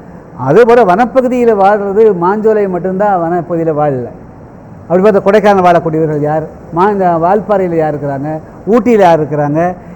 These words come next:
இந்தியா ஃபுல்லாக வந்து ஏறக்குறைய இருபத்தேழு, முப்பது சதவீதத்துக்கு மேற்பட்ட மக்கள் வந்து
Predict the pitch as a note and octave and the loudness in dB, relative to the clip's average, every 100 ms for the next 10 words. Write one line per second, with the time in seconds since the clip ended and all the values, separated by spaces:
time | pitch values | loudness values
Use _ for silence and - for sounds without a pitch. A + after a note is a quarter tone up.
0 | - F3+ A3+ A#3 A3 F3+ G#3 A#3+ G3+ G3+ | -4 0 4 6 4 2 2 4 4 0
1 | G#3+ F#3+ G#3+ G3 G3+ G#3+ F#3+ A3+ A#3+ A3+ | -2 0 0 -2 -2 -2 -2 0 0 0
2 | G#3 F3+ F3 A#3 F#3 G#3 G3 F#3 F#3 G#3+ | -2 -2 0 0 2 -2 -4 -4 -4 -4
3 | F#3+ A3 F3+ E3+ E3+ G#3+ F#3 G3 C4 | -4 -4 -4 -4 -4 -4 -2 0 0